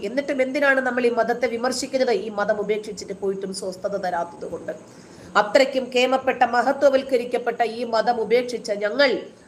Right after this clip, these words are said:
അനുഭവിക്കുമെന്ന് പറഞ്ഞ് അനാവശ്യമായിട്ട് അധിക്ഷേപിക്കുന്നത് കൊണ്ട്. ഒരു മൂക്കുപനി വന്നാലും, ഒരു തലവേദന വന്നാലും, എന്ത് വന്നാലും അള്ളാഹുവിനെ വിമർശിക്കുന്നത് കൊണ്ട് അള്ളാഹു തന്ന ശിക്ഷയാണ് എന്ന്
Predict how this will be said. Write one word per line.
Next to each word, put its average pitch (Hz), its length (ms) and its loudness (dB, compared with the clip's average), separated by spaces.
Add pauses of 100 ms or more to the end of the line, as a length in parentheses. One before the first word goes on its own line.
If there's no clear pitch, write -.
അനുഭവിക്കുമെന്ന് 196 1000 -2
പറഞ്ഞ് 190 340 -4 (120)
അനാവശ്യമായിട്ട് 208 1040 0
അധിക്ഷേപിക്കുന്നത് 175 920 -8
കൊണ്ട്. 160 260 -8 (400)
ഒരു 196 120 6
മൂക്കുപനി 226 560 2
വന്നാലും, 240 480 6 (320)
ഒരു 202 140 2 (100)
തലവേദന 240 680 4
വന്നാലും, 247 440 4 (300)
എന്ത് 196 360 -4
വന്നാലും 226 400 2 (220)
അള്ളാഹുവിനെ 202 540 0
വിമർശിക്കുന്നത് 214 640 -6
കൊണ്ട് 196 140 -6
അള്ളാഹു 208 320 0 (100)
തന്ന 190 140 -8 (100)
ശിക്ഷയാണ് 208 500 -4
എന്ന് 190 260 -8